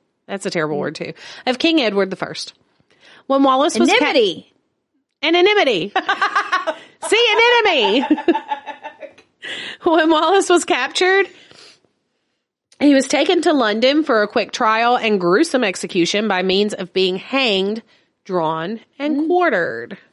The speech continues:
Speaker 2: Oh.
Speaker 1: Wallace
Speaker 2: Oh.
Speaker 1: was stripped naked, dragged by a horse, hanged almost to death, emasculated, disemboweled while still alive, and finally cut up,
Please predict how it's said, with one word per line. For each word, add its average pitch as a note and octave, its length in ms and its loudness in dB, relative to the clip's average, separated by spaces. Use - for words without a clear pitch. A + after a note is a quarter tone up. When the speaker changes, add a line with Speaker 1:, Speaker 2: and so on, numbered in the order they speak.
Speaker 2:
Oh. A3+ 640 0
Speaker 1:
Wallace G#3+ 520 2
Speaker 2:
Oh. E4 260 4
Speaker 1:
was F#3+ 200 2
stripped E3 360 -4
naked, A3+ 540 0
dragged F#3 480 -2
by A3 160 -2
a F3 100 -2
horse, - 580 -2
hanged C#4 400 0
almost G3+ 420 0
to F#3 60 -6
death, E3+ 420 -2
emasculated, G3 880 0
disemboweled E3+ 720 -2
while E3+ 160 -2
still F4+ 320 -2
alive, E3+ 460 2
and B3 180 -4
finally C4 340 0
cut D4 240 -2
up, G#3 260 -2